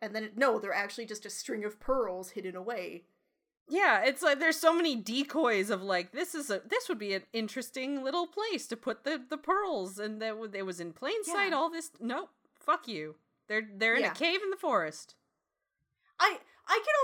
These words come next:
Speaker 1: almost see that being part of the book, where, like, Maria, like, tries a few different locations to find the moon pearls, and she thinks they're in the stars, or she thinks they're in the book, and then, and then she tries and fails.
Speaker 2: Sure, yeah, yeah, yeah.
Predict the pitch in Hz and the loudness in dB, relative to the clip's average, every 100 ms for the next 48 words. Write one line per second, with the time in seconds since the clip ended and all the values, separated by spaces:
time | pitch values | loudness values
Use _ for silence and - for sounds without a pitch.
0 | 508 466 - 320 320 285 202 190 240 254 | 4 0 0 0 2 0 0 -4 -4 -2
1 | 247 226 226 214 240 233 226 214 214 208 | -2 -2 -6 -6 -2 0 0 -2 -8 -10
2 | 208 208 - - _ 208 233 226 202 196 | -8 -10 -10 -20 _ -2 0 0 -2 -4
3 | 220 226 254 285 254 226 208 - 208 190 | -4 -2 -2 2 4 6 2 -2 -6 -6
4 | - 220 220 214 208 - 240 220 220 220 | -6 -2 -2 -2 -8 -8 -4 -2 -2 -4
5 | 208 196 - 208 190 180 160 - 190 - | -4 -8 -8 -12 -10 -10 -12 -12 -12 -6
6 | 190 185 190 180 180 185 185 - 139 156 | -4 -4 -6 -8 -8 -8 -10 -10 -10 -10
7 | - 175 - 175 - 247 226 - 202 175 | -12 -14 -14 -14 -6 -6 -6 -10 -10 -10
8 | 156 - - - - 151 175 - 190 233 | -12 -16 -12 -10 -10 -12 -14 -16 -12 -8
9 | 226 - 190 165 156 - 160 - - 170 | -8 -8 -10 -10 -12 -14 -14 -14 -16 -14
10 | 160 156 143 - 175 160 160 - 170 214 | -12 -14 -16 -14 -12 -10 -12 -16 -8 -4
11 | 202 180 175 - 170 147 - - - - | -4 -6 -12 -10 -10 -10 -12 -14 -8 0
12 | 415 190 - 311 190 190 190 156 - | 2 2 0 2 4 4 2 0 -4